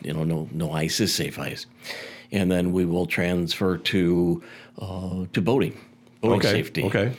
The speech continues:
Speaker 1: And then we'll go to beach safety and, and undertow and currents and all that stuff. And then we'll come back around, uh, next fall to pier safety again. So
Speaker 2: Okay.
Speaker 1: we're just, it's an ongoing project.
Speaker 2: Yeah,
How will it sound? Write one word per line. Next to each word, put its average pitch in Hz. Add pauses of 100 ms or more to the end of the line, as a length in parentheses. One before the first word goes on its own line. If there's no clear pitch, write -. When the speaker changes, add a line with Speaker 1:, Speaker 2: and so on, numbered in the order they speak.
(120)
Speaker 1:
And 90
then 85
we'll 85
go 87
to 87
beach - (100)
safety 73
and, 73
and 78
undertow 80
and 76
currents 73
and 71
all -
that 80
stuff. - (520)
And 104
then 95
we'll 92
come 98
back 95
around, 98
uh, 95
next 98
fall 104
to 104
pier 131
safety -
again. -
So -
Speaker 2:
Okay. -
Speaker 1:
we're 87
just, 110
it's 98
an 123
ongoing 92 (640)
project. - (160)
Speaker 2:
Yeah, 85